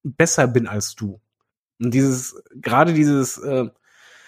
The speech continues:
ja, dieses Embarrassing, dieses Bloßstellen, äh, dass das halt der Fokus war, das hat mir dann gefallen. Ich glaub, sonst hätte ich eher ein Problem damit gehabt, aber so hat's mir einfach gefallen und ich wollte einfach sehen, wer stellt den anderen bloß. Und ich geb halt so, im Laufe des Matches hab ich gedacht,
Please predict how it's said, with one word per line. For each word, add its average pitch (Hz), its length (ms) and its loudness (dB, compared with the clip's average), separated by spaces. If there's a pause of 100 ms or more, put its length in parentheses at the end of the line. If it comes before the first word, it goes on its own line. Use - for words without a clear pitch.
(680)
ja, 139 340 2
dieses 127 320 -2
Embarrassing, 139 460 4
dieses 123 300 4
Bloßstellen, 110 720 2 (220)
äh, 123 180 2
dass 117 240 2
das 139 180 2
halt 127 380 2
der 127 160 -2
Fokus - 400 0
war, 143 80 2
das 131 160 0
hat - 140 -6
mir 143 60 0
dann 135 160 2
gefallen. 117 440 2
Ich 101 100 -12
glaub, - 160 0
sonst 147 220 2
hätte 156 120 -4
ich - 120 -8
eher 156 80 6
ein 151 80 0
Problem 110 260 0
damit 98 240 -6
gehabt, 104 220 -6
aber 113 160 0
so 120 180 2
hat's - 340 -6
mir 139 120 -2
einfach 127 200 -2
gefallen 127 240 2
und 117 60 0
ich 117 100 -8 (100)
wollte 135 420 2
einfach 117 280 -4
sehen, 135 460 4 (480)
wer 135 480 4
stellt 147 220 2
den 127 100 -2
anderen 131 180 2
bloß. 156 200 4
Und 127 60 2
ich 113 60 -4
geb 139 120 0
halt 127 120 2
so, 151 160 0
im 127 100 -4
Laufe 123 200 2
des 131 80 0
Matches 127 180 -2
hab 123 80 -2
ich 123 60 -4
gedacht, 120 220 -4